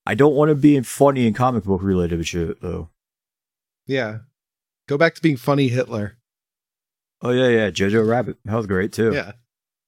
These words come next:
Speaker 2: That was great. Yeah, but anyway, this movie was, uh, hard to get through.
Speaker 1: It fucking sucks. It's so bad.
Speaker 2: And, like, uh, the end credits song was, uh, was Holy Diver, though. That's another,
Speaker 1: Oh,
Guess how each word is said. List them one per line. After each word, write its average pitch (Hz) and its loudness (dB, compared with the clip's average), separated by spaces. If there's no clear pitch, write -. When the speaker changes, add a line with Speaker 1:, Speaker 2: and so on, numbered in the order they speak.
Speaker 2:
That 143 -10
was 143 -8
great. 139 0
Yeah, 110 -6
but 131 -2
anyway, 104 -8
this - -14
movie 107 -8
was, 101 -10
uh, 101 -10
hard 120 -8
to 107 -10
get 107 -10
through. 107 -8
Speaker 1:
It - -20
fucking - -20
sucks. - -10
It's - -14
so 92 -4
bad. 82 -10
Speaker 2:
And, 147 -2
like, 147 -4
uh, 135 0
the 139 -2
end 185 0
credits 135 -2
song 147 0
was, 120 -2
uh, 110 -4
was 117 -6
Holy 131 0
Diver, 113 -4
though. 113 -6
That's 113 -10
another, 113 -4
Speaker 1:
Oh, 90 -4